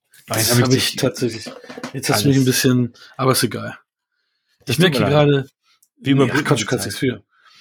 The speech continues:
Speaker 2: Nee, ich wollte gerade sagen, ich hab hier auch keine, ich muss mich noch mal hier, da ist zwar so ein Booklet drin, in die, ich hab die,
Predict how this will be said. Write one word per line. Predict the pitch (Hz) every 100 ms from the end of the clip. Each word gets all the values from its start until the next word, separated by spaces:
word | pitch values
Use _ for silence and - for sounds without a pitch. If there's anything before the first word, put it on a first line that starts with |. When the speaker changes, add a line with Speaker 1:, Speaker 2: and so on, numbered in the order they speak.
| _
Speaker 2:
Nee, | 131
ich | 139 -
wollte | 139
gerade | 120
sagen, | 139 143 131
ich | 127
hab | 123 -
hier | 127
auch | 110
keine, | - 120 113 113 110 117
ich | - -
muss | 127 - -
mich | 127 113
noch | 123
mal | 113 113 110
hier, | 113 113
da | 104 113
ist | 117
zwar | - 120
so | 123
ein |
Booklet | 120 - 135 127
drin, | 120 117 110
in | 117
die, | 110
ich | 113 -
hab | 131
die, | 143 123